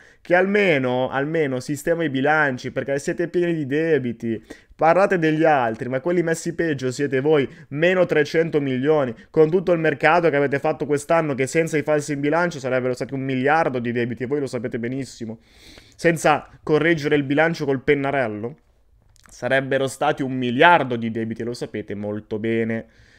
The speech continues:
molto bene. Thuram vince il premio come miglior giocatore del mese di agosto per la Serie A, e beh, ci mancava pure. Da Opta Analysis,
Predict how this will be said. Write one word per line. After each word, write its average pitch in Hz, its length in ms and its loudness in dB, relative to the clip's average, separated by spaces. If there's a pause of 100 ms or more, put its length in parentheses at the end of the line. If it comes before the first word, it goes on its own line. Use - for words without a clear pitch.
(100)
molto 120 440 -4
bene. 104 440 -6 (560)
Thuram 196 920 8
vince 170 440 0
il 160 100 0
premio 165 460 4
come 151 180 6
miglior 160 240 4
giocatore 147 460 0
del 139 100 2
mese 151 220 0
di 147 80 0
agosto 147 300 2
per 139 120 -2
la 139 80 2
Serie 156 300 -2
A, 113 260 -4
e 104 100 -10
beh, 104 220 -8
ci - 220 -14
mancava 110 600 -6 (220)
pure. 135 420 0 (960)
Da 151 280 8
Opta 175 380 8
Analysis, 135 1000 4